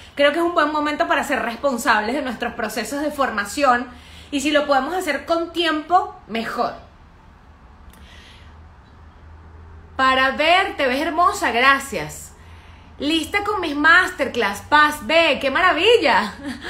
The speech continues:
<laughs> Nunca había escuchado. ¿Qué cosa? Ya estoy inscrita, Odelio. Ay, maravilloso. Aner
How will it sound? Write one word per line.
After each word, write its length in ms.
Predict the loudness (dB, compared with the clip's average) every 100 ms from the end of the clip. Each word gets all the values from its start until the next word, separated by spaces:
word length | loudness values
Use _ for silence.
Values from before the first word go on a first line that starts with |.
| -10 -8
<laughs> 600 | -10 -12 -12 -16 -18 -12
Nunca 460 | -4 0 2 4 4
había 220 | 4 0
escuchado. 920 | -4 -6 -4 2 6 8 6 2 -4 -10 -20 -20 -20 -8
¿Qué 140 | -4
cosa? 440 | 2 2 0 -8 -12 -10
Ya 160 | -4 -4
estoy 220 | -2 -4
inscrita, 800 | -4 -6 -2 2 2 2 0 2
Odelio. 520 | 2 4 4 4 2
Ay, 200 | 2 2 2
maravilloso. 760 | 0 -2 -4 -4 -4 -6 -16 -18 -20 -20 -20 -20 -20 -20 -2
Aner 880 | 2 2 2 2 2 0 -2 -4 -8